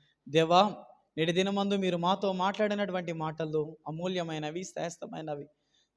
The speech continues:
తండ్రి, మేము అనునిత్యము కూడా, అనుక్షణము కూడా నీతో సహవాసము చేయ కృపను మీరు మాకు దయచేయండి. దేవా, ఇదిగో మేము నేటి దినము చక్కటి విలువైన మాటలు మేము నేర్చుకున్నాము. అదేంటంటే, నీతో స్నేహం చేయాలంటే మేము ఏం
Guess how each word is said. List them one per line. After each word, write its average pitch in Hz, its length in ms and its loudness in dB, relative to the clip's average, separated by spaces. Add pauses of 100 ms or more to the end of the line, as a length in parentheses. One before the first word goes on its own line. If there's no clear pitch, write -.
తండ్రి, 214 340 8
మేము 233 260 4
అనునిత్యము 220 540 2
కూడా, 208 280 2
అనుక్షణము 190 480 -2
కూడా 185 420 2 (540)
నీతో 254 300 6
సహవాసము 240 680 6
చేయ 202 220 -2
కృపను 180 400 -2
మీరు 214 140 0
మాకు 170 180 -4
దయచేయండి. 151 720 -2 (680)
దేవా, 196 460 6 (320)
ఇదిగో 226 240 8
మేము 233 600 2
నేటి 202 160 4
దినము 233 500 2 (760)
చక్కటి 233 220 2
విలువైన 269 480 10
మాటలు 233 360 4
మేము 208 200 -2
నేర్చుకున్నాము. 190 680 0 (100)
అదేంటంటే, 190 640 0 (800)
నీతో 262 260 10
స్నేహం 233 360 4 (140)
చేయాలంటే 208 400 4
మేము 196 220 -2
ఏం 196 180 -2